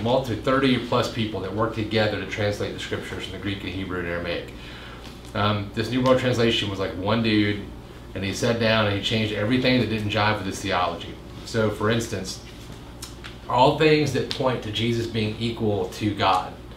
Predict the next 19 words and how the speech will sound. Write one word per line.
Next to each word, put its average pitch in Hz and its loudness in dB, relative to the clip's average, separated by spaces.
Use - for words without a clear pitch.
that 95 -8
he's 101 0
a 98 0
God 104 4
also, 95 0
because 95 -6
they 104 2
say 104 2
that 95 -8
Jesus 98 -2
is 92 -6
a 90 -4
demigod, 98 -2
a 95 -8
created 104 0
sub-god - -4
in 90 -10
a - -10
sense. - -12